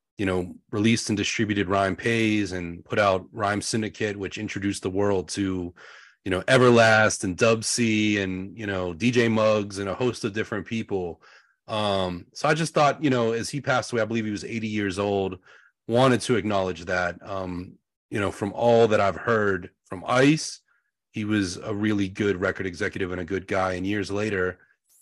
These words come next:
after, uh, Cop Killer came out and Warner Brothers no longer wanted to be in business with Ice-T or Body Count,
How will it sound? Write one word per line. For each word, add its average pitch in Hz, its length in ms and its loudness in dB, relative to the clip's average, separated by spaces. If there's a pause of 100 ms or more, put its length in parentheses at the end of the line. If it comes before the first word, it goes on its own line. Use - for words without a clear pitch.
(360)
after, 101 480 0
uh, 85 180 -2
Cop 120 300 -2
Killer 90 480 -4
came 104 260 -6
out 95 240 0
and 90 160 -4
Warner 107 220 -2
Brothers 95 400 -2
no 104 100 -4
longer 101 320 -2
wanted 95 280 -4
to - 100 -12
be 98 160 -6
in 95 100 -4
business 98 420 -2
with 95 140 -6
Ice-T 98 760 -6
or 110 200 -2
Body 98 320 0
Count, 95 420 -4